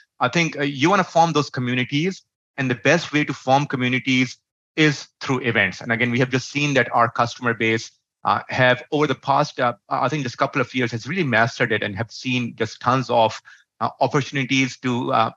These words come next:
again, meet with existing customers as well as just connect with prospects through,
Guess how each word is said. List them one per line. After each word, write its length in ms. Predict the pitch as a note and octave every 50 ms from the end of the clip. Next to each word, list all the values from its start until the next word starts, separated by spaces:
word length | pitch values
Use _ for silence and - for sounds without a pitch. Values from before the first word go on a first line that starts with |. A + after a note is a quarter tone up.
| -
again, 320 | C3+ B2+ C3 B2+ A#2+ B2 C3
meet 180 | C#3 D#3 D#3+
with 140 | - D#3+ D3+
existing 340 | C#3+ C3 - - - D#3 C#3+
customers 440 | D3 C#3+ - - - D3+ D3+ C#3+ C#3
as 200 | B2+ A#2+ A2+ B2
well 80 | B2
as 220 | B2 A#2+ A#2 - -
just 140 | A2+ -
connect 260 | - B2 C3 C3 - -
with 120 | A#2 -
prospects 480 | - - A2 A2 - - A#2+ - - -
through, 320 | - A#2 A#2 A2+ A2 -